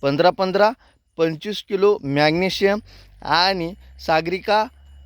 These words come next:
दहा किलो असा पूर्ण डोस, अ, बेसल डोस घेऊन ह्या नांगराच्या साह्याने, अशा प्रकारे नांगराचं जे साह्य आहे त्या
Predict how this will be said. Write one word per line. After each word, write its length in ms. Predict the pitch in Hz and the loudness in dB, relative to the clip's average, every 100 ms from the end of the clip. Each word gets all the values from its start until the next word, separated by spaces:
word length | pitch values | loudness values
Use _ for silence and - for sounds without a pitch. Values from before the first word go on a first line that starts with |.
| - - - - | -20 -20 -20 -4
दहा 280 | 151 170 190 | 2 4 4
किलो 380 | - 170 156 - - - | 0 0 0 -4 -20 -4
असा 340 | 143 156 196 | -2 0 -2
पूर्ण 540 | 196 - 208 208 214 220 | -4 -4 -2 0 0 2
डोस, 320 | 185 165 208 | 2 2 2
अ, 440 | 208 127 147 147 127 | 2 2 0 0 -2
बेसल 380 | 151 165 208 185 | -4 0 0 2
डोस 220 | 190 160 | 0 2
घेऊन 280 | 175 160 123 - - - - | 0 0 -2 -10 -18 -18 -12
ह्या 380 | 240 185 202 214 - - - | 2 4 4 0 -4 -20 -12
नांगराच्या 760 | 147 160 170 185 196 175 214 180 | -2 -2 0 0 0 0 -4 -4
साह्याने, 680 | - 180 170 185 180 139 - - | 0 2 4 4 2 -2 -6 -8
अशा 280 | 143 139 196 | -8 -2 -4
प्रकारे 640 | 190 180 190 180 185 196 - - - | -2 -6 0 0 2 -2 -6 -20 -10
नांगराचं 600 | 139 156 165 180 185 208 | 0 2 4 2 2 0
जे 120 | 185 190 | -2 -2
साह्य 340 | 202 185 180 | 2 4 6
आहे 180 | 151 135 - - - - - | 4 2 -4 -20 -20 -20 0
त्या 320 | 175 180 190 | 6 6 6